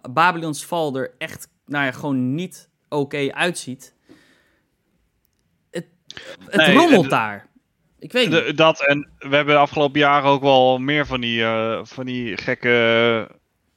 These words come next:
Speaker 2: eh, gelicenseerde games van ze gehad. We hebben een keer een, eh, eh, Ninja Turtles game volgens mij gehad.
Speaker 1: Ja.
Speaker 2: Transformers, volgens mij hebben ze zelfs een keer een Avatar game gehad, dus, eh, van de, The Last Airbender, zeg maar.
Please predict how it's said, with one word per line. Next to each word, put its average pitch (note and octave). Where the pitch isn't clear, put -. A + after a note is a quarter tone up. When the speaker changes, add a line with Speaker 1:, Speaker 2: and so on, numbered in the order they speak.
Speaker 2:
eh, -
gelicenseerde A#2+
games C3
van A#2+
ze A2
gehad. A#2
We B2+
hebben A2+
een G#2+
keer A2+
een, A2+
eh, A2+
eh, A#2
Ninja A#2+
Turtles D3+
game C#3
volgens C3
mij B2+
gehad. B2
Speaker 1:
Ja. C#3
Speaker 2:
Transformers, C#3+
volgens B2+
mij B2+
hebben B2+
ze C3
zelfs A#2+
een A#2+
keer A#2
een A2
Avatar C3+
game C3
gehad, B2
dus, B2
eh, G#2+
van A#2+
de, A2+
The A#2
Last A#2
Airbender, B2
zeg B2
maar. A#2